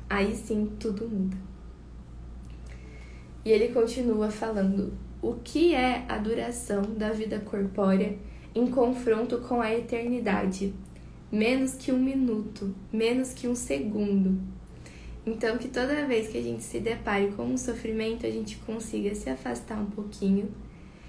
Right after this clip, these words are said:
e perceber o quão pequeno aquele momento é diante da eternidade, que é a nossa vida verdadeira. O pensamento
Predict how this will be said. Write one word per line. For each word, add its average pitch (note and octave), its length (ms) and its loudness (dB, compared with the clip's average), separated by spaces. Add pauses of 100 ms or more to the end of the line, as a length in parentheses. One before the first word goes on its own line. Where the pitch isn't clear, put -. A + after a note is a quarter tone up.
(340)
e A#3 120 0
perceber A#3 600 4
o A#3+ 40 4
quão C4 320 0
pequeno C4 680 2
aquele G#3+ 380 0
momento G3 580 4
é F#3+ 240 4 (220)
diante G3+ 420 0
da G3 240 0
eternidade, G3 960 4 (120)
que - 180 2
é G#3 160 6
a G#3+ 60 0
nossa G#3+ 320 0
vida G3 240 2
verdadeira. F#3+ 540 -2 (2750)
O B3 100 4
pensamento A3+ 1080 2